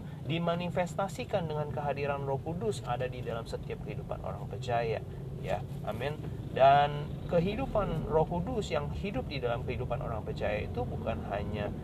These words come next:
sekedar hidup, tetapi dia mempunyai kuasa. Nah, kita perlu untuk mengaktifkan kuasa tersebut, dan kita perlu menyadari betul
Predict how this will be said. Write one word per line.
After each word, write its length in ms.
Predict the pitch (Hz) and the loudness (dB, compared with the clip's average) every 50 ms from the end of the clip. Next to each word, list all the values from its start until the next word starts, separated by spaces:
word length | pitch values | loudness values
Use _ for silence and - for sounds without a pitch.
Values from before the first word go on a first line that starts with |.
| - - - | -6 -6 -6
sekedar 480 | - - - - - - - 190 190 185 180 - | -4 -4 -4 -4 -4 -2 0 0 0 0 0 -2
hidup, 320 | - 170 - 214 - - - - - - - - - 127 | -2 0 0 0 0 0 -2 -2 -4 -4 -4 -4 -4 -2
tetapi 400 | 123 123 123 120 - - - - - - | 0 2 2 0 2 0 0 0 0 0
dia 320 | - 185 208 208 202 202 | 0 2 2 4 2 2
mempunyai 720 | 190 - - - - - 143 143 139 139 135 135 135 135 131 - - 123 | 2 2 0 0 0 0 0 0 2 2 2 0 0 0 0 0 0 2
kuasa. 480 | 123 127 127 127 - - - 104 - - - - - - - - - | 4 4 4 4 2 2 0 0 0 0 0 0 0 0 0 0 2
Nah, 80 | 98 98 - | 2 2 2
kita 160 | - 151 - 190 175 | 2 2 4 4 4
perlu 400 | - 190 175 180 185 214 220 190 | 4 4 4 4 4 4 4 4
untuk 240 | 170 165 - - - | 2 0 0 -2 -2
mengaktifkan 800 | - 139 139 139 131 131 - - - 190 - - - 185 175 170 170 - | -2 -2 -2 0 0 0 0 0 0 0 0 0 0 0 0 0 2 4
kuasa 320 | 143 143 143 - 156 143 139 - | 4 4 4 4 4 4 4 2
tersebut, 400 | 147 - - 143 131 131 127 120 - - - - - - | 0 -2 -2 -2 -2 -2 -2 -4 -4 -4 -4 -4 0 0
dan 160 | 120 110 - | 0 0 0
kita 240 | - 143 - 170 170 | 0 2 2 2 4
perlu 240 | - 165 160 175 175 | 4 2 2 2 2
menyadari 800 | 175 175 170 170 180 170 156 160 170 170 185 190 214 196 175 - - - - - - | 2 2 2 4 4 6 8 8 8 8 8 6 4 2 0 0 0 0 0 0 0
betul 640 | - 220 - - 240 269 277 269 233 185 - - | 0 0 0 0 0 2 4 6 6 6 6 4